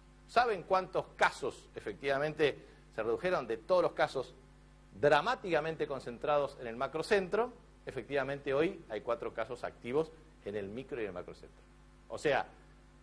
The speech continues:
la reducción de la circulación es clave y cuando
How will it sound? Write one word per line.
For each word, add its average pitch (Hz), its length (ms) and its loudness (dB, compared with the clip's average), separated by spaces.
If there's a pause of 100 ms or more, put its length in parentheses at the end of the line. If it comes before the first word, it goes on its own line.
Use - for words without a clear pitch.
(220)
la 82 140 -8
reducción 170 440 2
de 156 80 -2
la 143 60 -2
circulación 135 640 -4 (760)
es 104 160 -8
clave 160 400 2 (480)
y 196 160 0
cuando 104 420 -2